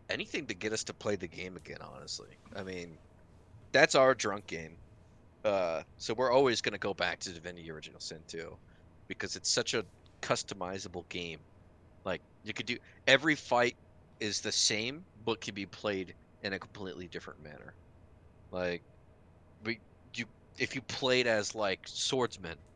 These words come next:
you would have a completely different fight than if you approach the same fight as sorcerers. So, that, there's a lot of replayability with this game, and if they add more D L C, even just a little bit to it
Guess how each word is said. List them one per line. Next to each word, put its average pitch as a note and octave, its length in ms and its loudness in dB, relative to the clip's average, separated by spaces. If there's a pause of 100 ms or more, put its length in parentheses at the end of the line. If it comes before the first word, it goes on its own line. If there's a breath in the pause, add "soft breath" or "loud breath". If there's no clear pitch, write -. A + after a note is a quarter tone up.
(280)
you G#2+ 140 -2
would A2+ 120 6
have A2+ 140 6
a G#2 60 -2
completely A#2+ 480 -2
different A2 360 -4
fight G#2+ 260 4
than F2+ 300 -4 (280)
if F#2+ 220 -6
you G2+ 100 -6
approach G2+ 380 -4
the G2 80 -6
same F2+ 260 -6
fight E2+ 320 -4
as D#2+ 400 -6 (520)
sorcerers. E2 680 -8 (840)
So, E2 440 -2 (400)
that, G#2 120 -4 (720 loud breath)
there's C3 160 2
a C3+ 40 6
lot B2+ 180 8
of A#2 80 -4
replayability G2 680 0
with F2 140 -8
this - 160 -8
game, E2+ 220 -8
and E2 60 -8
if E2+ 80 -10
they G2+ 80 0
add G2 180 2
more F#2 160 -6
D F#2 140 -6
L F2 100 0
C, F#2 300 -8 (140)
even G2 180 -12
just F#2 180 -10
a F2+ 60 -10
little G#2+ 240 -6
bit D3+ 220 -4
to F3+ 160 -4
it F#3+ 100 -8